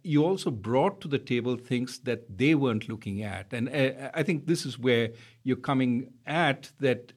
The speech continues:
as an outsider, you see some things. The financial sector was something that institutions like the I M F didn't pay as much attention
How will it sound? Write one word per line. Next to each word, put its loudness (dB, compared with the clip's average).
as 4
an 2
outsider, 0
you 2
see -2
some -2
things. -6
The 0
financial 0
sector 0
was -2
something 0
that 0
institutions 0
like -2
the 0
I 0
M 0
F -6
didn't 2
pay 4
as -2
much -4
attention -4